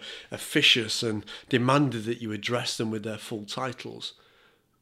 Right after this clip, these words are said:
Others, though, were less demanding and tried to be our friends. The focus of all of their attention, however, was to get us to a point of education, by whatever means. And it's strange when I look back at my school years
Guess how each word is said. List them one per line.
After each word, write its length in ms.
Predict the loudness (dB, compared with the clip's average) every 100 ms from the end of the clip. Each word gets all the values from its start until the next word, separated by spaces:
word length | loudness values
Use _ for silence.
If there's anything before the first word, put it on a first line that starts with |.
| -4
Others, 300 | 0 0 -2
though, 160 | -2
were 100 | -2
less 280 | 0 0 -2
demanding 520 | -2 -2 -2 -4 -6
and 100 | -6
tried 340 | -4 -2 -2 -4
to 80 | -4
be 100 | -4
our 160 | -4
friends. 560 | -4 -4 -4 -6 -8 -12 _ _ _ _ _ _ _ _ _ _ _ _ _ _ _ _ _
The 80 | -10
focus 480 | 0 0 2 -2 -2
of 120 | 0
all 220 | 2 4
of 100 | 2
their 180 | 0 -2
attention, 500 | -2 -2 -2 -4 -6
however, 400 | -8 -8 -8 -10 -12 _ _ _ -12
was 120 | -8
to 100 | -4
get 200 | -2 -2
us 100 | -4
to 140 | -6
a 20 |
point 340 | -6 -4 -6 -6
of 100 | -8
education, 720 | -8 -10 -6 -4 -2 -4 -6 _ _ _ _ _
by 140 | -2 0
whatever 440 | 0 0 -2 -2
means. 500 | -4 -4 -8 -14 -20 _ _ _ _ _ _ _ _ _ -20 -18 -2
And 120 | 2
it's 140 | 4 4
strange 580 | 2 0 0 0 0
when 100 | 0
I 60 | 0
look 320 | 2 0 0
back 240 | -6 -6 -6
at 60 |
my 120 | -4
school 380 | -2 0 0 0
years 340 | 0 -4 -6